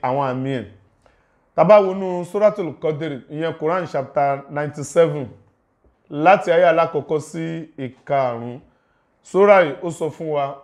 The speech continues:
òru abiyì, òun gan lọ́lọ́run bá àlékí ọlá fi sọ rí. Ọlọ́run bá a sọ̀rọ̀ pé, "Bismillahir Rahmanir Rahim, inna anzalnahu fi Laylatil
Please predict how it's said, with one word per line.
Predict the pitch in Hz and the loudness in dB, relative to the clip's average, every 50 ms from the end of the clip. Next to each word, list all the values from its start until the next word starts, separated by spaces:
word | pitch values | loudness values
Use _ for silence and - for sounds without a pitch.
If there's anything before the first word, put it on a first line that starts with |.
| _ 143 | _ -12
òru | 139 139 143 151 147 | -10 -8 -2 0 0
abiyì, | 147 139 127 135 143 139 131 120 120 120 127 - - | 0 0 -2 -6 -6 -6 -6 -8 -8 -10 -12 -12 -10
òun | 139 143 151 151 | -8 -8 -6 0
gan | 143 160 156 | 2 2 4
lọ́lọ́run | 165 170 185 175 156 139 | 4 4 2 2 0 2
bá | 143 135 | 0 0
àlékí | 131 131 127 - 147 | 0 -2 -4 -6 -2
ọlá | 139 143 143 135 | 0 0 0 -2
fi | 131 120 | -4 -12
sọ | - - 139 135 139 | -6 -4 -2 -2 0
rí. | 147 147 147 147 _ _ _ _ _ _ _ _ _ _ _ - | -2 -4 -6 -8 _ _ _ _ _ _ _ _ _ _ _ -2
Ọlọ́run | 156 175 208 202 185 165 156 | 0 2 2 2 0 4 4
bá | 170 160 | 6 6
a | 151 147 | 6 2
sọ̀rọ̀ | - 147 131 131 123 | 0 -4 -8 -6 -6
pé, | 160 170 | -6 -8
"Bismillahir | 151 139 - - 139 139 147 160 156 143 | -8 -10 -12 -12 -8 0 2 2 2 2
Rahmanir | 135 135 127 123 123 | 0 -2 -4 -6 -8
Rahim, | 123 110 143 147 143 131 - - | -8 -6 -6 -8 -10 -10 -8 -6
inna | 190 196 190 180 170 151 - - | -6 -6 -4 -4 -4 -4 -4 -4
anzalnahu | 165 175 180 151 151 151 135 135 139 151 160 151 143 135 | -6 -6 -4 -4 -4 -4 -4 -4 -6 -6 -6 -6 -6 -8
fi | - 160 156 | -8 -8 -6
Laylatil | 151 147 135 139 143 139 - 127 | -6 -4 -4 -4 -6 -4 -6 -10